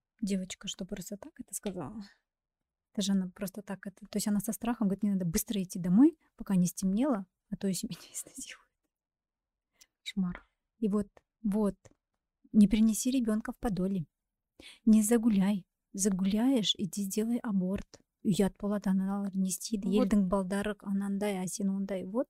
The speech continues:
Speaker 1: это мы сами себя же и забиваем, по большому счёту.
Speaker 2: Ну, это страшная такая большая тема, которую, да,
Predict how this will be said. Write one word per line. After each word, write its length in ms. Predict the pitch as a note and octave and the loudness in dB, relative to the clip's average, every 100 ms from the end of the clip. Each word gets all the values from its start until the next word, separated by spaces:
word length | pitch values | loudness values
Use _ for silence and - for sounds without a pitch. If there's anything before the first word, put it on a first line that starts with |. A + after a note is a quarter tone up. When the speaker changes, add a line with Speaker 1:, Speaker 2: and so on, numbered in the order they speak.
| _ | _
Speaker 1:
это 240 | F4 - | -12 -8
мы 140 | F#4 F4 | -4 -4
сами 260 | - F#4 | -4 -4
себя 240 | D4+ A3 G#3+ | -4 -2 -4
же 120 | G#3+ | -4
и 20 | |
забиваем, 560 | F#3 E3+ F#3 A3 D#4 F3 - _ _ _ - | -6 -8 -8 -8 -6 -8 -10 _ _ _ -14
по 60 | F#3 | -10
большому 380 | F3+ - F3+ | -8 -8 -8
счёту. 240 | F3+ - B3+ | -8 -10 -12
Speaker 2:
Ну, 40 | |
это 160 | B3+ A#3+ | -8 -8
страшная 480 | - - A#3 G#3+ G3 | -8 -10 -8 -6 -8
такая 240 | - G3 | -6 -6
большая 680 | F#3+ F#3+ - G#3+ G3 F#3+ E3+ _ | -4 -4 -4 -4 -6 -8 -10 _
тема, 320 | - A3+ A#3+ G#3 | -10 -6 -6 -8
которую, 540 | F#3 - F#3+ F#3 F#3 | -10 -10 -8 -8 -8
да, 360 | F3+ F3+ F3+ | -6 -6 -8